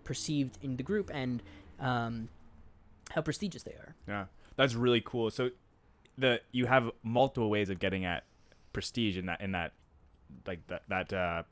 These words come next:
Speaker 2: paradigm essentially is that you have people rating how prestigious the, they think the other individuals are. You have video recordings of them,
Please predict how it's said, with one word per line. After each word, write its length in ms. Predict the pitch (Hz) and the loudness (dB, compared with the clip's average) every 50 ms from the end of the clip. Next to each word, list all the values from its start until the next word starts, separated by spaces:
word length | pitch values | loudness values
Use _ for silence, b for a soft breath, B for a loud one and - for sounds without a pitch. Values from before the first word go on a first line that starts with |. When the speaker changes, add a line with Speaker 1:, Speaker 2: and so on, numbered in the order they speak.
| - - - | -16 -18 -6
Speaker 2:
paradigm 360 | - 110 107 104 87 80 82 | 0 2 2 2 2 0 -4
essentially 360 | 82 - 78 82 80 - 85 82 | -6 -8 -8 -10 -8 -8 -6 -6
is 100 | 82 82 | -6 -4
that 160 | 85 82 - - B B B B B B B | -4 -6 -6 -8 B B B B B B B
you 600 | 101 107 113 120 120 120 120 117 110 107 - - - _ - - | -2 2 4 4 6 6 6 4 4 2 0 -4 -8 _ -20 -8
have 400 | - - 104 101 101 92 - - - | -2 2 4 4 4 2 -2 -8 -6
people 360 | 127 123 120 117 110 104 95 - - - | -6 -4 -2 0 -2 -2 -2 -6 -8 -4
rating 320 | 95 110 131 147 151 135 | 0 2 2 2 2 0
how 140 | 123 117 104 | 0 0 -2
prestigious 420 | 90 - - - 95 85 92 90 - | -2 -4 -8 -8 -8 -6 -8 -8 -8
the, 180 | - 87 87 - | -10 -12 -10 -6
they 100 | 95 92 | -6 -4
think 200 | 90 95 92 87 | -4 -4 -6 -6
the 80 | 90 87 | -6 -6
other 140 | 85 85 85 | -4 -4 -6
individuals 460 | 82 82 78 85 80 78 80 80 78 | -6 -6 -8 -8 -8 -8 -8 -8 -8
are. 280 | 82 78 78 78 80 85 - b b b b b | -8 -8 -6 -6 -8 -10 -12 b b b b b
You 80 | 98 95 | -2 0
have 320 | 98 95 92 90 85 - - - | 2 2 2 0 -4 -10 -14 -12
video 300 | 101 98 131 135 139 135 | -4 0 2 4 4 4
recordings 500 | 120 117 110 - - 110 110 110 104 92 | 4 2 2 2 2 4 4 4 2 0
of 140 | 98 90 85 | -2 -4 -2
them, 340 | 95 92 90 87 87 87 | -2 -4 -2 -4 -6 -8